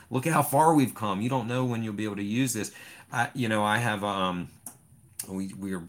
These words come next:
kind of pre-launch, but I've started to publicize it now. I'm a co-founder of a new, a new startup, uh, here locally that's doing like, family stories, like your parents' and your grandparents' stories, and turning them into films, into documentaries.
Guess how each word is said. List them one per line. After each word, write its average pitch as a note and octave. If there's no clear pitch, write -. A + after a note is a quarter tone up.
kind C3+
of F#2
pre-launch, G2+
but -
I've F2+
started G2
to F2+
publicize F2+
it E2
now. F2
I'm F2
a E2
co-founder F#2
of E2+
a E2
new, F#2+
a F#2+
new F#2
startup, G2
uh, G#2
here G#2
locally G2
that's F2+
doing F2+
like, F#2
family D3+
stories, F2+
like F#2
your G#2
parents' G#2+
and F#2+
your F#2
grandparents' G2+
stories, F2
and F2
turning F#2+
them F2+
into F2+
films, F#2
into F2+
documentaries. F#2+